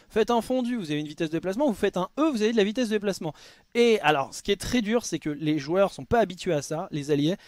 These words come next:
mais vous pouvez sauver vos potes aussi avec la move speed. Le problème, c'est qu'il n'y a aucun effet en dehors de celui de la vitesse de déplacement.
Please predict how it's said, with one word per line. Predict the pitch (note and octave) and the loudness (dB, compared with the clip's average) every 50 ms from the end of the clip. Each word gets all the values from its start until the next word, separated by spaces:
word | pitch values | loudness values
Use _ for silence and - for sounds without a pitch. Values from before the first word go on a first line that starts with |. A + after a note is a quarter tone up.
| - - _ - | -20 -20 _ -10
mais | C#3 C3+ | -8 -8
vous | C#3 | -8
pouvez | D3 - D3 D#3+ E3 | -8 -6 -2 0 0
sauver | D#3+ - - B3+ A#3+ G3+ A3 G#3+ | 0 0 -2 -2 -2 0 0 0
vos | F3 F#3 F3 | 0 -2 -2
potes | - F#3 F#3 - E3 | 0 0 -2 -2 -2
aussi | D#3 - - F#3+ | -8 -4 -2 -2
avec | D#3+ C3+ - | -2 -2 -2
la | C#3+ C3+ | -4 -4
move | C#3 D#3 F3 D#3 | -4 -6 -8 -8
speed. | - - C#3+ B2+ - | -8 -8 -10 -8 -4
Le | C3 D3 D3 | -4 -4 -4
problème, | - - E3 G3 A3+ | -2 -2 -2 -2 -2
c'est | G3+ - C#3+ | -4 -6 -12
qu'il | - - D3 | -12 -10 -8
n'y | C3+ | -8
a | C#3+ - - - | -8 -6 -2 -2
aucun | C4 B3 - - - A#3 B3+ B3 A3 | -2 -2 -2 0 0 0 0 0 -2
effet | F#3+ E3+ - - A3 | -4 -4 -4 -4 -4
en | A3+ G3 | -2 0
dehors | E3+ F3+ | 0 -2
de | F3 | -2
celui | - - F3 | -2 -6 -2
de | D#3 | 0
la | D#3 C#3+ | 0 0
vitesse | D#3 - G#3 G#3 F3 | 0 -2 -4 -2 -2
de | |
déplacement. | F3+ D#3 D#3+ C#3 - G3 | -2 -2 -2 -4 -4 -4